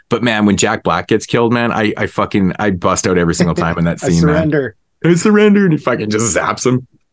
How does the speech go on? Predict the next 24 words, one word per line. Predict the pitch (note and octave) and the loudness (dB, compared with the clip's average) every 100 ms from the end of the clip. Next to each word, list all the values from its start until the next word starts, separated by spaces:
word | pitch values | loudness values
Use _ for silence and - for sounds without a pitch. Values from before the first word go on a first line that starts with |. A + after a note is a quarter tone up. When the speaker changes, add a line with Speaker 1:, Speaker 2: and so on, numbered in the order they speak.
| _ _ | _ _
Speaker 2:
I | - | 0
Speaker 1:
Oh, | |
Speaker 2:
love | E3 D4+ | 2 2
Speaker 1:
it's | D#4+ | 2
so | A3+ | 0
Speaker 2:
that. | D#3 | 2
I | E3 | 0
love | G3 C4 D#4 | 2 2 4
that | G#3+ E3 | 2 4
they | D#3+ | 2
just, | C#3+ D#3 - - | 2 -2 -2 -8
when | C3+ D#3+ | -2 0
they | D#3+ C#3 | 2 0
sh-, | - C3 | -4 -4
get | D3 D3 | -4 -2
shot, | - - B2+ C3+ C#3 | -4 -2 0 0 -2
they | B2 C3+ | 0 0
just | B2+ C#3 | 0 0
<laughs> | |
literally | D3 D#3 D#3+ D#3+ D#3 D3+ | 2 2 2 0 -2 -2
fucking, | D#3 D#3 - D3+ | -4 -4 -2 -2
like, | B2+ C3 | -2 -4
disintegrate. | C3+ - C3+ C3 B2+ C3+ C#3 C#3 D3 - | -6 -6 -4 -4 -4 -6 -4 -4 -6 -2
Speaker 1:
Yeah. | - - | 0 0